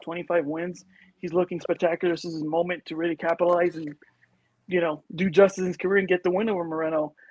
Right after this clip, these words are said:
Um, but I still, I'm still gonna edge it out and give it to Moreno. I think,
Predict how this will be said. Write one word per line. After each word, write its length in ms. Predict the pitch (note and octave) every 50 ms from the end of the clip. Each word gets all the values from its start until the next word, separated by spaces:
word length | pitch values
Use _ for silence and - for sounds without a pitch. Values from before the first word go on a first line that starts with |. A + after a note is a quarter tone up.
| - - - _ _ -
Um, 600 | E3 D#3+ D#3 D#3 D3 D3 C#3+ C3 C3 C#3 B2+ - _ _ _ -
but 220 | - F3 F#3 E3+
I 60 | E3 E3+
still, 280 | - - - G3+ F#3+ F3+ -
I'm 140 | F#3 E3 D3
still 140 | - - G3
gonna 160 | F3+ F#3+ F3+
edge 140 | F3 F3+ E3+
it 60 | F3 F3
out 100 | F3 E3+
and 80 | D#3+
give 120 | D3+ F3+ E3
it 80 | E3+ -
to 40 | E3+
Moreno. 360 | D#3 D#3 D#3+ E3 E3+ E3+ D#3+
I 100 | D3 D3+
think, 220 | D3+ E3+ E3+ E3